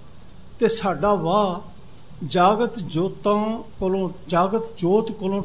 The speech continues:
ਟੁੱਟੇ ਹੋਏ ਲੋਕਾਂ ਨਾਲ ਹੀ ਪੈਂਦਾ ਹੈ। ਤਾਂ ਹੀ ਸਾਡੇ ਜੀਵਨ ਵਿੱਚ ਕੋਈ ਤਬਦੀਲੀ ਨਹੀਂ ਆ ਰਹੀ। ਬੇਅੰਤ ਸਮਾਗਮਾਂ ਦੇ ਬਾਵਜੂਦ ਵੀ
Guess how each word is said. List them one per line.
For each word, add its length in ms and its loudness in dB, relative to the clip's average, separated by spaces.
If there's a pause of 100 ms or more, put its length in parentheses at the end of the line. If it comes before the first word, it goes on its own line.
ਟੁੱਟੇ 300 0
ਹੋਏ 160 4
ਲੋਕਾਂ 400 -2
ਨਾਲ 220 0
ਹੀ 140 -4
ਪੈਂਦਾ 380 -8
ਹੈ। 180 -14 (1900)
ਤਾਂ 140 6
ਹੀ 160 4
ਸਾਡੇ 340 0
ਜੀਵਨ 380 0
ਵਿੱਚ 180 -4
ਕੋਈ 180 -6
ਤਬਦੀਲੀ 520 -2
ਨਹੀਂ 220 2
ਆ 140 0
ਰਹੀ। 140 -4 (2000)
ਬੇਅੰਤ 400 4
ਸਮਾਗਮਾਂ 640 2
ਦੇ 120 -2
ਬਾਵਜੂਦ 600 0
ਵੀ 200 -4